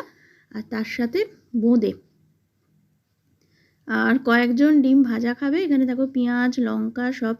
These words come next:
কোঁচানো রয়েছে, আর কয়েকজন ডিমের পোচ খাবে। তো এক একজনের জন্য এক এক রকম হচ্ছে। আর এদিকে আমি আর আরেকজন দুজনে মিলে ডিম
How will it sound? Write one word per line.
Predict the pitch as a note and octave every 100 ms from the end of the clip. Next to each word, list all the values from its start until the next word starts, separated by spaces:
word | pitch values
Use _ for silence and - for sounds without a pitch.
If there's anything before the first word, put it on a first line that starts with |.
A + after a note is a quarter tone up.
| _
কোঁচানো | A3+ A3 A3 A#3
রয়েছে, | A#3+ A#3+ D4 A#4 - _ _ _ _ _ G#3+
আর | A3
কয়েকজন | G#3 G#3+ G#3+ - A#3+ A#3+ A#3+
ডিমের | A3+ A3 A#3 C4+
পোচ | C#4 C#4 G#3
খাবে। | G#3 - _ _ _ _ _ -
তো | A#3
এক | A#3+
একজনের | A#3 B3 B3+ B3+
জন্য | C4 C4 A#3
এক | A#3
এক | A3+
রকম | A#3 C4 C#4+ A#3+
হচ্ছে। | C4+ - D#4 G4+ - _ _ _ -
আর | G#3 G#3+ G#3+ A3+ - - A#3+
এদিকে | A3 A#3 B3+ A3
আমি | G#3+ B3 F#4 G4 B3+
আর | A#3
আরেকজন | A3 A3 G#3+ A#3+ A#3+ A#3+
দুজনে | A3+ A3 A3+ A3+
মিলে | A#3 B3 C4 - _ A3+
ডিম | A3